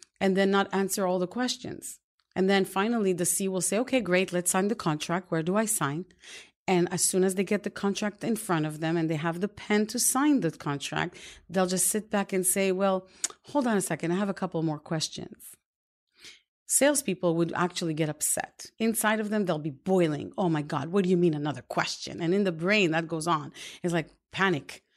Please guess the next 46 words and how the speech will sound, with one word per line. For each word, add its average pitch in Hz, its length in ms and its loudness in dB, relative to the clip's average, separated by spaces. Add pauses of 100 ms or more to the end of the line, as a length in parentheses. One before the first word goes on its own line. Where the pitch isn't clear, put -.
(280)
"What 214 120 2
do 262 60 4
you 294 60 6
mean 302 200 4
another 254 240 2
question? 190 400 -2
I 196 80 -2
thought 262 200 0
we 269 120 0
were 262 60 2 (100)
here 269 100 0
to 262 140 -8
sign 247 240 -4
the 226 80 -6
contract." 233 560 -2 (880)
And 196 120 2
all 214 200 2
they 285 160 4
need 269 200 4
is 170 120 -2
to 185 100 -4
calm 208 360 0
down 196 280 2
because 165 460 -4 (440)
all 208 260 4
a 240 60 0
C 226 240 0
needs 208 320 0
to - 100 -6
know 175 460 2
is 156 300 -2
the 170 180 2
other 160 180 0
two 165 180 -2
questions. 151 600 -4 (160)
Ask, 175 380 0
answer 233 340 2
those 233 240 2
questions, 170 480 -2
calm 202 300 0
down, 151 240 -2
take 170 180 -4
a 220 60 -4
deep 175 180 -6
breath, - 300 -10 (800)
relax, - 720 0